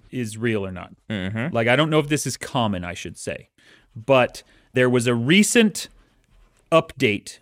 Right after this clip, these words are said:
Speaker 1: made to Outlook, which is what I use for email,
Speaker 2: Mm-hmm.
Speaker 1: that would suggest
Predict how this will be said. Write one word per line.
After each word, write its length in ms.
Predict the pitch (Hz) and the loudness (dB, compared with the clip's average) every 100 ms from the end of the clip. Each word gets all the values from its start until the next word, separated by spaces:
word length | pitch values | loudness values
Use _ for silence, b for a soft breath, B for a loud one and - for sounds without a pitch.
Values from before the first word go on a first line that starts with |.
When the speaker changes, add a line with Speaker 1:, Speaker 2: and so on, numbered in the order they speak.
| - | -6
Speaker 1:
made 480 | 123 127 127 120 - | 0 2 2 0 -6
to 240 | - 123 - | -4 -4 -2
Outlook, 440 | 113 107 98 - | -4 -4 -12 -14
which 180 | - 104 | -16 -12
is 120 | 107 | -10
what 100 | 107 120 | -4 -2
I 40 | |
use 280 | 123 120 113 | 0 -2 -4
for 160 | - 107 | -8 -6
email, 240 | 110 95 | -6 -4
Speaker 2:
Mm-hmm. 340 | 110 98 113 123 - _ _ _ _ - | -4 -4 -4 -6 -10 _ _ _ _ -6
Speaker 1:
that 280 | 127 127 | -2 0
would 240 | 123 127 110 | 0 -2 -2
suggest 960 | - - 135 110 - 151 156 - - | -6 -4 -4 -6 -4 -2 -2 -6 -16